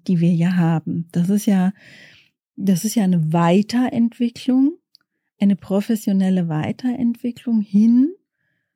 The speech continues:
zu einem Berater, zu einem Coach. Und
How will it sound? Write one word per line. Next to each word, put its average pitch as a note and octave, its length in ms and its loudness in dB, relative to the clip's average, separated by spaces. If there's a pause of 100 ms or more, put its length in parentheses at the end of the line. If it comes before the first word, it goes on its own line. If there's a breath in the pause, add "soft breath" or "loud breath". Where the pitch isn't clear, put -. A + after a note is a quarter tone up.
(300)
zu - 140 -10
einem G3+ 200 2
Berater, G#3 720 0
zu - 200 -6
einem F#3+ 320 0
Coach. - 640 -2 (2000)
Und G3+ 400 -2